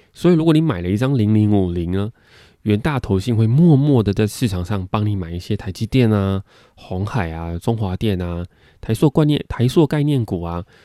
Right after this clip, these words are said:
或是一些台湾优质的金融股。而金融股，你听，台湾的金融股不是都没什么动吗？而且时不时又有什么弊案跑出来耶。诶，没错哦，就算台湾的金融股时不时有什么特别的弊案跑出来，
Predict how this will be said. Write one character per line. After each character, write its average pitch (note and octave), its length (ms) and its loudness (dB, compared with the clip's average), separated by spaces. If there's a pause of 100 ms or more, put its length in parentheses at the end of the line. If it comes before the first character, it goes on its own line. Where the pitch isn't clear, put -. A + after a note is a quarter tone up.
(140)
或 B2 100 -2
是 A#2+ 120 -4
一 - 20 -2
些 A#2+ 120 -2
台 F#2+ 200 -4
湾 G#2+ 160 -2
优 A#2+ 180 2
质 G#2+ 160 -6
的 F#2 80 2
金 G#2 160 0
融 F#2 240 0
股。 - 180 -6 (800)
而 A#2+ 220 -2 (100)
金 D#3+ 140 0
融 D3 160 0
股， E2+ 200 -2 (260)
你 - 80 -16
听， A#2 200 -2
台 G#2+ 220 -8
湾 C#3+ 120 -2
的 C#3+ 80 0
金 D#3+ 160 -2
融 C3 160 0
股 B2+ 220 -6 (200)
不 G2+ 60 -6
是 A2 100 -4
都 A#2 40 0
没 A2 100 -2
什 G#2 80 -6
么 F2 80 -6 (120)
动 G2 180 0
吗？ E2+ 220 -6 (380)
而 C3 60 -4
且 C3 80 2
时 G#2+ 180 -4
不 - 80 -4
时 - 160 -2
又 C3 60 2
有 A#2+ 80 0
什 G2+ 80 -4
么 F2+ 140 -2
弊 A#2+ 160 2
案 G#2 100 -2
跑 E2 140 -12
出 G#2 160 -4
来 E2+ 160 -4
耶。 D#2+ 180 -10 (140)
诶， G#2+ 180 -4 (380)
没 F#2 160 -6
错 A#2+ 200 0
哦， F#2 220 2 (880)
就 C#3+ 160 0
算 B2 160 0
台 G#2 140 -2
湾 G2+ 140 2
的 G2 80 2
金 G2+ 120 0
融 F#2+ 160 2
股 F2 140 -4
时 G#2 240 -6
不 B2 160 -4
时 A#2 160 0
有 G#2 60 4
什 G2+ 100 -2
么 F#2 80 -2
特 A2+ 160 0
别 F#2 140 0
的 F2+ 60 -4
弊 G2+ 180 0
案 F#2 100 0
跑 E2 160 -12
出 G2 220 -4
来， F2 200 -6